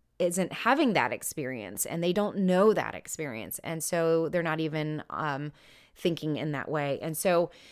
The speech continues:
all that to say that the service lifestyle can change us over time in a way that we can become more tolerant for things, but also less tolerant. And that can come across,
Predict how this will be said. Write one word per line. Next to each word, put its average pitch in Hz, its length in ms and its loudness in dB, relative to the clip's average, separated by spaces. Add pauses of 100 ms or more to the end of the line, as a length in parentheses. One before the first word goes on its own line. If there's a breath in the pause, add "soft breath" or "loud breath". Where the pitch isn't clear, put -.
(220 loud breath)
all 294 160 6
that 311 180 6
to 247 80 0
say 165 500 0
that 165 600 -2
the 185 100 -6
service 247 600 0
lifestyle 165 680 0
can 175 260 -8
change 240 520 0
us 190 260 0
over 165 240 -2
time 170 400 -4
in 160 100 -6
a 165 60 -4
way 156 160 0
that 156 140 -4
we 180 80 -4
can 175 180 -6
become 165 380 -4
more 156 260 -2
tolerant 247 540 -2
for 302 120 -6
things, 302 360 -4
but - 200 -2
also 190 560 2
less 156 360 0
tolerant. 143 560 -4
And 156 160 -6
that 147 160 -8
can - 180 -12
come 156 200 -8
across, 151 500 -2